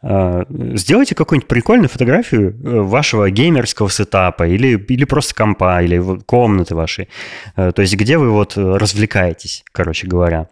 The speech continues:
И пришлите нам, поучаствуйте в нашем конкурсе. У нас есть три призовых места». За третье мы вам подарим открытку с нашими подписями. За второе футболку,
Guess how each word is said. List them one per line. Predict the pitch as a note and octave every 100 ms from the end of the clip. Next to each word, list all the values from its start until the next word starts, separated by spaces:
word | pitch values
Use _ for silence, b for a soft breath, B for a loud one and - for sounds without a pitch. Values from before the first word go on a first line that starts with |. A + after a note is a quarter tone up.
| - -
И |
пришлите | - G#2+ - F3+ D3+
нам, | C3+ F#2+ E2+ -
поучаствуйте | G2+ - A#2+ - G#2 F#2
в |
нашем | F#2 - F#2
конкурсе. | C#3+ D#3+ - F#2+ F2
У | E2+
нас | F#2+ -
есть | G2+ G#2+ - B B B
три | - B2 D3+ C#3
призовых | C3+ C3+ A#2+ A2+ A2+ -
места». | A2+ G#2 F2 - E2+ - b b b
За | F#2 F#2+
третье | - A#2 A#2 - F2+
мы | F2+ F2 E2+
вам | E2+ F2
подарим | E2 F#2 G2 F2+ E2+
открытку | E2 - A2+ E3+ - G#2
с |
нашими | G#2+ F#2+ F#2+ E2+
подписями. | - G2 - E2+ E2+ E2
За | E2 F2+
второе | - A2 A2 - - _ _ _
футболку, | - A#2+ A2 G#2 C3 F#3+ F#3 G#2 E2